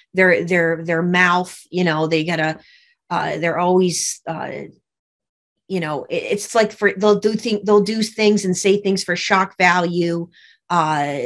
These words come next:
their body language is all over the place. They're cr-, they look crazy, angry, right? Or, <laughs> or you got the ones that are just like, like,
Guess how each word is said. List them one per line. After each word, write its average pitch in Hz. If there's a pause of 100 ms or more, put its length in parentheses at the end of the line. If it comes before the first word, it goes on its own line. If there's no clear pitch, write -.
(100)
their 190
body 208
language 202
is 185
all 180
over 180
the 180
place. 202
They're 202
cr-, -
they 190
look 202
crazy, 190
angry, 190
right? 170 (260)
Or, 247 (240)
<laughs> -
or 302
you 220
got 240
the 233
ones 233
that 202
are 180
just 180
like, 151 (440)
like, -